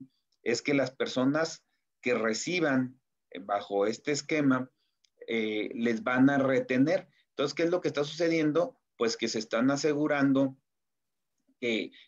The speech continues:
que paguen impuestos, ¿sí? Están asegurándose que se, que se cubran los impuestos, puesto que ya no va a haber, pues, para dónde irse, ¿no? Entonces, este, suena interesante. Eh, vamos a ver cómo funciona eso, porque,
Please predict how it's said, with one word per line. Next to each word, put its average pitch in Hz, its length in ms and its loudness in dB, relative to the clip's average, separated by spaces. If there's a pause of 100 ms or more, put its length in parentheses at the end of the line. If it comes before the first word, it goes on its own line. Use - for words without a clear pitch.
que 123 100 -12 (100)
paguen 135 260 -2
impuestos, - 600 -10 (380)
¿sí? - 180 -6 (400)
Están 123 340 -2
asegurándose 147 760 0
que 110 80 -6
se, - 240 -6
que 107 100 -12
se - 220 -8
cubran 143 340 2
los 151 160 -2
impuestos, 147 640 -4 (320)
puesto 107 340 -6
que 104 120 -6
ya 110 120 0
no 120 120 0
va 120 40 2
a 120 60 2
haber, 120 220 -2
pues, 110 180 -18 (160)
para 101 240 0
dónde 107 300 -2
irse, 110 340 -2
¿no? 143 280 -4 (280)
Entonces, 113 840 -2
este, 107 320 -6
suena 120 260 2
interesante. 135 800 0 (440)
Eh, 107 520 -6
vamos 123 300 -8
a 113 40 4
ver 110 140 2
cómo 135 180 2
funciona 123 480 0
eso, 156 360 0 (420)
porque, - 460 -2